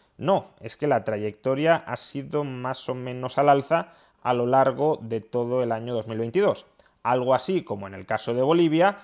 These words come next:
pero Bolivia con una tasa de inflación que es un tercio actualmente de la de Guatemala. Y llegamos así al top cinco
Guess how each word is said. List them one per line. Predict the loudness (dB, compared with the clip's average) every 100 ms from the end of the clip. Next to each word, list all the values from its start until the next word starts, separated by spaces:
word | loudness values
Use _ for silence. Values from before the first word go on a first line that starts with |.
| -20 _
pero | -6 -2
Bolivia | 0 2 2 4 4 2
con | -4
una | -4 -2
tasa | -2 -2
de | -4
inflación | 0 0 0 -2 0
que | -2
es | 0
un | -2 0
tercio | 2 4 2 0 0 -2 -8 -16
actualmente | -12 -4 -2 -2 -4 -4 -4 -4 -6
de | -6 -2
la | -2
de | -4
Guatemala. | -8 -12 -14 -16 -20 _ -6
Y | -2
llegamos | 2 2 0 -2
así | -4 0 4
al | 6 4 -2 _
top | -2 -2 -4
cinco | -8 -4 -4 -4 -4 -4 -6